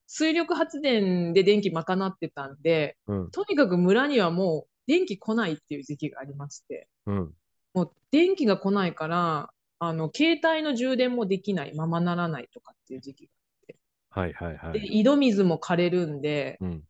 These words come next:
Speaker 1: 生活用水ももうままならないとかっていう
Speaker 2: うん。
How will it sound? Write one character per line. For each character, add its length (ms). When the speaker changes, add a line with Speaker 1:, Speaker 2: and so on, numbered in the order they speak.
Speaker 1:
生 220
活 300
用 180
水 280
も 180
も 200
う 40
ま 100
ま 140
な 160
ら 100
な 160
い 60
と 180
か 160
っ 120
て 80
い 60
う 40
Speaker 2:
う 220
ん。 100